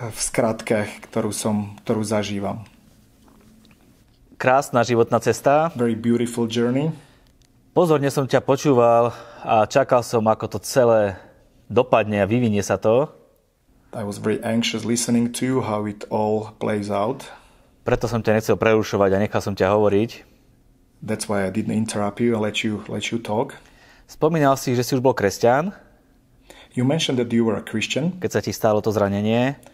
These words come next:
Speaker 1: When injury came.
Speaker 2: Nemal si v sebe také sklamanie z Boha?
Speaker 1: Didn't you have a disappointment from God in your heart?
Speaker 2: Predsa si mal nejaké sny a vízie a zrazu koniec.
Speaker 1: You had some dreams, some visions, and all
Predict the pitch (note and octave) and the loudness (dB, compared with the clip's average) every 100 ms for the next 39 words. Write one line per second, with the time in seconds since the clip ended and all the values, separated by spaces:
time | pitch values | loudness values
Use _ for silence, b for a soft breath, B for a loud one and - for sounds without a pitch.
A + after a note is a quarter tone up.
0 | b b b b - A2+ A2 A2 - B2+ | b b b b -6 -2 -2 -4 -4 -2
1 | B2 A2+ A2 - G#2+ A#2+ D#3+ - _ _ | 0 -2 -2 -6 -2 -2 -2 -6 _ _
2 | _ _ - - - - _ _ _ A2 | _ _ -20 -20 -20 -20 _ _ _ -4
3 | D3 F#3 F#3 C#3+ - C3+ C3+ C3 - B2+ | 2 2 0 -2 0 4 4 2 2 4
4 | B2 A#2+ - - A#2 A#2 A#2+ A2+ G2+ A#2 | 4 2 0 2 2 4 2 2 2 2
5 | D#3+ - B B B B C3 B2 C#3 G3+ | -2 -6 B B B B -6 -2 2 2
6 | F3+ C#3+ C3 B2 A#2+ G#2+ A#2+ A2+ A#2+ A2+ | 2 2 0 0 0 -2 -2 -2 -2 0
7 | A2+ A2+ A#2 A#2 A#2 A2+ A2+ A#2 A2+ G#2 | -2 0 0 2 2 0 0 -2 0 0
8 | A2 B2 B2 B2 C3+ C#3 - - A#2 B2+ | -2 -4 -4 -4 -4 -6 -12 -6 0 2
9 | B2 - A2+ A2 G#2+ A2 - A#2+ A2+ G#2 | 2 0 0 2 0 -2 -4 2 2 2
10 | G#2+ A2+ A2 G#2+ G2+ G2 G2+ G#2 A2 G2 | 2 4 4 4 2 2 2 2 0 0
11 | F2 - _ - A2 - G#2+ G2+ G2+ A2+ | -6 -10 _ -6 -6 -4 -4 -4 -2 0
12 | A#2+ A#2+ A#2 A2 - G2+ G2+ A#2 A2 A2+ | 2 2 2 0 -4 -4 -2 -2 0 -2
13 | A2 A2 G#2 | -2 -4 -4